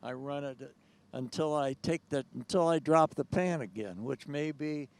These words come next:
halfway through the year. So Senpico, they, they have great products.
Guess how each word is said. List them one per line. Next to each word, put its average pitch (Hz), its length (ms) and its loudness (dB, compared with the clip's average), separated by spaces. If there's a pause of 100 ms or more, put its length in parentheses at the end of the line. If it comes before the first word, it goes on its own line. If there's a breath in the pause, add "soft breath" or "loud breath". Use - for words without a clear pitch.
(300 soft breath)
halfway 170 460 -2
through 170 320 0
the 151 100 -2
year. 147 560 -2
So 135 400 -8 (800 soft breath)
Senpico, 180 1000 -2 (400 loud breath)
they, 147 380 -6 (460)
they 139 160 -8
have 135 220 -6
great 131 280 -8
products. 110 760 -10